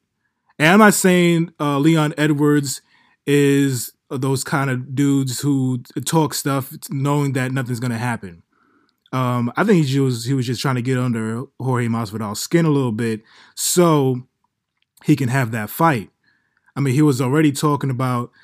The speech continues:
uh, getting the winner of the fight. So he wants to, he just, he just wants to solidify him getting that fight. But he didn't want all the smoke.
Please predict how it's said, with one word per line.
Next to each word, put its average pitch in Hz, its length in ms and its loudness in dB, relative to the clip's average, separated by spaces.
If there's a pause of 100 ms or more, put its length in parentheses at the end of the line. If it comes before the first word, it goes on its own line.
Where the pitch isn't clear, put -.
(260)
uh, 117 460 -6 (340)
getting 156 260 6
the 135 100 0
winner 123 400 0
of 120 160 -6
the 107 80 -8
fight. 101 340 -8 (640)
So 120 460 -4
he 127 140 0
wants 143 280 0
to, 135 80 -10
he 151 60 -8
just, 165 160 -2 (120)
he 165 80 4
just 180 160 2
wants 160 200 0
to 143 140 0
solidify 131 1000 -2 (360)
him 131 200 -2
getting 117 220 -2
that 107 180 -6
fight. 98 340 -10 (720)
But 104 140 -6
he 120 100 -2
didn't 151 320 4
want 151 140 2
all 170 200 8
the 135 120 0
smoke. 101 500 -6